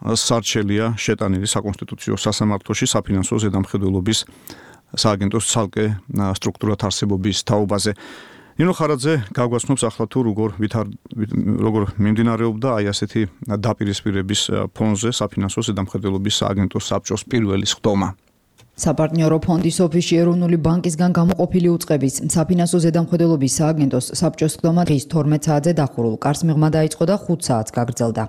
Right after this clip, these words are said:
Speaker 2: სხდომის დაწყებამდე საბჭოს თავმჯდომარემ ირაკლი კობზანაძემ მედიისთვის მოკლე კომენტარი გააკეთა, სადაც მხოლოდ ის განმარტა, რომ პირველ შეხვედრაზე საბჭო საორგანიზაციო საკითხებს გაარკვევს და მომდევნო ოთხი თვის განმავლობაში ეროვნულ ბანკთან ერთად გასწევს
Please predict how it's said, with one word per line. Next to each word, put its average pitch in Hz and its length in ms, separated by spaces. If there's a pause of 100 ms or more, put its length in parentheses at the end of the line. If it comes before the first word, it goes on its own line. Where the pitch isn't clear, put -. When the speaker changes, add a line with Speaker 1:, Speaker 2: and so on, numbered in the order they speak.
Speaker 2:
სხდომის 170 420
დაწყებამდე 170 500
საბჭოს 170 400
თავმჯდომარემ 165 540
ირაკლი 151 280
კობზანაძემ 165 640
მედიისთვის 127 500
მოკლე 135 300
კომენტარი 143 420
გააკეთა, 156 440
სადაც 165 260
მხოლოდ 156 380
ის 147 140
განმარტა, 156 440
რომ 175 160
პირველ 131 240
შეხვედრაზე 143 540
საბჭო 170 320 (380)
საორგანიზაციო 160 800
საკითხებს 147 540
გაარკვევს 160 500
და 190 100 (120)
მომდევნო 175 500
ოთხი - 300
თვის 117 200
განმავლობაში 151 640
ეროვნულ 160 440
ბანკთან 151 460
ერთად 147 280
გასწევს 151 400